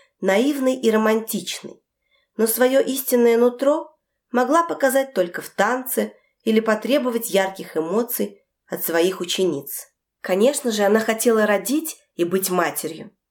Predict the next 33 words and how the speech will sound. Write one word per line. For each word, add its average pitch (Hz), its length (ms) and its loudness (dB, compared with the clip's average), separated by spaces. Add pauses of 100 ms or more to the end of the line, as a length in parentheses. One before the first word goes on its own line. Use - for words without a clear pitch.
(480)
Правда, 240 280 0
с 240 40 -4
каждым 240 400 2
годом 294 320 0
все 175 240 0
меньше 185 440 0
и 180 60 2
меньше. 147 480 -2 (560)
Желание, 202 640 0
некогда 185 340 -2
сумасшедшее, 185 920 -2 (280)
затмевающее 190 840 0
разум, 220 460 -2 (300)
медленно 233 460 0
угасало, 190 680 -2 (360)
пока 240 220 -2
совсем 226 460 0
не 151 100 -4
потухло. 170 580 -8 (680)
Инга 294 340 4
вышла 180 300 0
замуж 156 340 -2
за 165 120 -2
Вадима 233 400 0
не 247 140 4
от 226 100 -2
большой 156 440 0
любви. 156 440 -10 (640)
Он 214 180 2
был 247 160 2
тем 247 220 2
редким 233 400 0
мужчиной, 196 640 -4